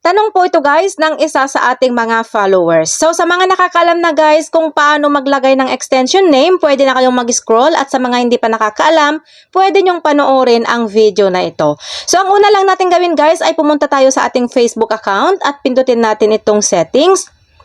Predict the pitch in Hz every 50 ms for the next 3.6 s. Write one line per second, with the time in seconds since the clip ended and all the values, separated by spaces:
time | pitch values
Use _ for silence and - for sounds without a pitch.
0 | _ _ _ - _ - - - - - - - - - - 349 415 415 320 302
1 | 294 330 370 359 403 - - 392 403 403 403 381 381 370 349 349 349 320 320 294
2 | 320 320 294 - 302 294 269 262 254 254 - 254 254 247 - - 220 214 220 214
3 | - 220 196 196 196 - 208 208 254 320 392 381